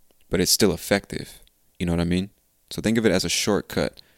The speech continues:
It's probably the best way I can explain it. All right, next term on the list is correlation. A correlation is a mutual relationship or connection between two or more things. And last on the list is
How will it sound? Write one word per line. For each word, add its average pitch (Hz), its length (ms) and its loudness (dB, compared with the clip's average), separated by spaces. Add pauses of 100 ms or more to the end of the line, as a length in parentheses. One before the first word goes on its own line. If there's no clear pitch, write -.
(640)
It's - 120 -16
probably 90 180 0
the 85 100 -2
best 87 220 0
way 90 120 0
I 90 60 -6
can 90 140 -8
explain - 320 -10
it. - 100 -14 (1500)
All 98 120 2
right, 87 120 -2
next 113 360 4 (180)
term 117 240 6
on 113 80 6
the 107 60 6
list 113 260 6
is 95 140 2
correlation. 104 1120 4 (600)
A - 40 -18
correlation 117 600 4
is 90 140 -2
a 87 60 -2
mutual 104 560 0
relationship 92 840 0
or 82 300 -6 (420)
connection 90 600 -2 (180)
between 90 360 -2
two 110 200 2
or 95 80 4
more 90 200 0
things. - 560 -4 (1500)
And 92 320 2
last 110 240 6
on 117 60 0
the 107 60 4
list 110 240 2
is 95 320 2